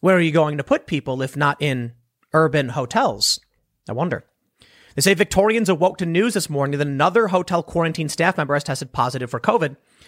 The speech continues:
this time from the Holiday Inn at Melbourne Airport. It's the second case in a Victorian quarantine hotel in less than a week, after a resident support worker from the Grand Hyatt in central Melbourne tested positive for the vir-, virus on Wednesday night. So the story's from February seventh, mind you.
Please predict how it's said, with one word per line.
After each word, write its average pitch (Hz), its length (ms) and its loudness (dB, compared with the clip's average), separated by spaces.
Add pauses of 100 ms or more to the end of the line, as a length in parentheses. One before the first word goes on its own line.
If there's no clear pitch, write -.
(200)
this 208 200 2
time 190 260 0
from 175 140 0
the 160 80 2
Holiday 165 380 0
Inn 143 120 0
at 156 100 -4
Melbourne 127 300 -4
Airport. 143 420 0 (480)
It's 160 140 0
the 180 80 2
second 208 380 0
case 185 260 0
in 190 80 2
a - 20 -2
Victorian 156 460 0
quarantine 202 460 -2
hotel 139 280 -4
in 160 80 -2
less 117 180 -6
than 151 100 -2
a 165 40 -2
week, 208 220 -4 (400)
after 147 260 2
a 170 60 2
resident 175 400 0
support 190 400 0
worker 160 240 -4
from 156 160 -4
the 147 60 -6
Grand 143 300 -2
Hyatt 175 360 0 (220)
in 208 140 2
central 175 340 0
Melbourne 165 400 0 (240)
tested 185 340 0
positive 185 460 2
for 180 80 -10
the 175 80 2
vir-, 151 300 0
virus 165 340 0
on 151 120 -6
Wednesday 139 280 -6
night. 180 240 -2
So 156 80 -8
the 156 60 -4
story's 151 280 -2
from 131 100 -8
February 117 320 -6
seventh, 160 280 -2
mind 110 160 -10
you. 95 140 -16